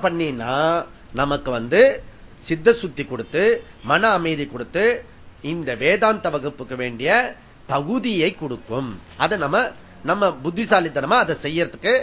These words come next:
நம்ம, நம்ம கிட்ட இருக்கிறது அந்த புத்திசாலித்தனம், நம்ம அப்படி செய்யறதுக்கு நம்ம படிக்கணும். சரி, இப்போ நாம படிக்க வந்திருக்க இந்த மந்திரம் இருக்க,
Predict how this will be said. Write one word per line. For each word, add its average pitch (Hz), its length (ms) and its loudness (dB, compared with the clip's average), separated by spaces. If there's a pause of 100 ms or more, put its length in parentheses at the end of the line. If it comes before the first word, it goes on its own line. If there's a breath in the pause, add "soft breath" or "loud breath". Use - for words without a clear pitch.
(340 loud breath)
நம்ம, 190 340 0
நம்ம 226 240 2
கிட்ட 233 200 2
இருக்கிறது 143 280 0
அந்த 131 120 -6
புத்திசாலித்தனம், 127 680 -6 (320 soft breath)
நம்ம 208 220 0
அப்படி 156 280 -2
செய்யறதுக்கு 147 420 -4
நம்ம 139 220 -4
படிக்கணும். 107 360 -8 (360 soft breath)
சரி, 127 520 -2 (300 soft breath)
இப்போ 160 760 0
நாம 151 280 0
படிக்க 214 340 0
வந்திருக்க 175 340 0
இந்த 117 160 -2
மந்திரம் 156 420 0
இருக்க, 123 580 -2